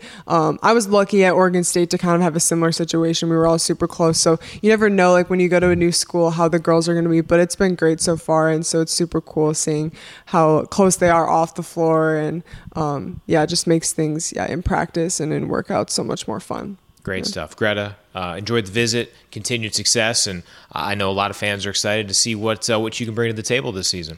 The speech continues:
Speaker 1: Thank you. I'm excited.
Speaker 2: It is still so interesting because of how things played out. The fact that Michigan and Oregon State played in women's basketball last season, that Greta had a chance to face off against a team that, that she very seriously considered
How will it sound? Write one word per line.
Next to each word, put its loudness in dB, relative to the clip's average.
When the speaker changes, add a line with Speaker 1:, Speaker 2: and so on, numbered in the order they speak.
Speaker 1:
Thank 4
you. 4
I'm 4
excited. 2
Speaker 2:
It 2
is 6
still 2
so 2
interesting -6
because -4
of -8
how 0
things -6
played -6
out. -2
The -16
fact -6
that -16
Michigan -4
and -6
Oregon -6
State -6
played -4
in -8
women's -8
basketball -4
last -4
season, -4
that -14
Greta -2
had -6
a -12
chance -4
to -16
face -2
off -2
against -2
a -12
team -2
that, -8
that -6
she -2
very 2
seriously 0
considered -2